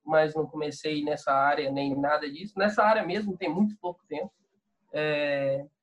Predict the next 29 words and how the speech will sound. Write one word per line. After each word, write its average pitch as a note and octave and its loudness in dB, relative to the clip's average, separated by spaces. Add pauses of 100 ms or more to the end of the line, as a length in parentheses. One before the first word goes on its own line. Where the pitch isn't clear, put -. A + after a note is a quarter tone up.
(580)
os A3 2
meus B3+ 8
três A#3 4
anos G3+ 2
da F#3 4
minha G3+ -2
empresa, F#3+ -2
ele G3 2
é G#3+ 2
digital, F3 0
porque F#3 -8
eu F#3+ 0
não A#3 6
atendo F#3+ 0
clientes D#3 -6
aqui C#3+ -8
na D3+ -6
minha D3+ -4
cidade, F3+ -6
eu C#3+ -8
atendo - -16
clientes D3+ -4
a D3 -2
nível D3 -8 (160)
Brasil. D3+ 0 (320)
Eles E3+ -2
vieram D#3+ 2
mais D3+ 0
de C#3+ -6